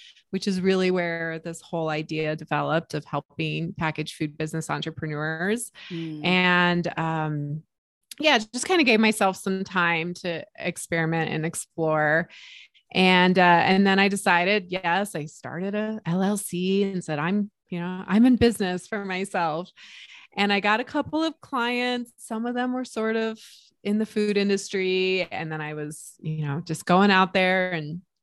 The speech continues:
Speaker 1: trying things, making offers. And, uh, I did do some very low, uh, low paid consulting through our small business development center. And that gave me some good experience. So things were kind of,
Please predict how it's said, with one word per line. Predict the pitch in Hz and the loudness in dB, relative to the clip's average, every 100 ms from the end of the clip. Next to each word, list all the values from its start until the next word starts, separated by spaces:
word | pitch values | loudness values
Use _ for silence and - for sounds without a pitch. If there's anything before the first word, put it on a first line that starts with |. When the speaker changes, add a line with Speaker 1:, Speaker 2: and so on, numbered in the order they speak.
| _ _ | _ _
Speaker 1:
trying | - 220 208 196 196 | 0 2 4 2 0
things, | 190 202 202 | 0 -2 -2
making | 185 202 | -2 0
offers. | 185 185 190 185 185 202 196 | 2 2 2 0 0 -2 -4
And, | 180 165 160 - - - - - | -6 -6 -8 -14 -20 -20 -20 -6
uh, | 151 156 147 | 0 2 4
I | 185 | 2
did | 180 220 220 214 196 - | 4 6 6 4 2 -4
do | 214 208 | 0 0
some | - 190 175 170 | 0 -2 -2 -4
very | 170 196 190 | -2 0 0
low, | 180 180 180 180 180 175 - | -2 -4 -4 -4 -4 -6 -8
uh, | 165 165 | -6 2
low | 202 202 | 2 2
paid | - 196 185 180 175 - | 0 0 2 0 -2 -6
consulting | 180 185 180 185 180 180 | -6 -4 -4 -2 -2 -2
through | 180 165 | -2 0
our | 160 | -2
small | 170 160 | -2 -4
business | 165 160 156 - | -4 -6 -10 -12
development | - 151 156 151 - | -6 -2 0 -2 -2
center. | 165 160 156 151 | -2 0 0 0
And | 139 | -2
that | 113 - - | -6 -8 -6
gave | 160 | -4
me | 160 151 | -4 -8
some | - 156 | -10 -8
good | 151 147 | -8 -8
experience. | - - 156 156 156 151 151 147 - - - - - | -12 -12 -6 -2 -2 -2 -4 -6 -12 -16 -18 -18 -2
So | 381 | 2
things | 427 440 440 | 6 6 6
were | 427 | 4
kind | 370 339 | 6 8
of, | 320 277 | 6 4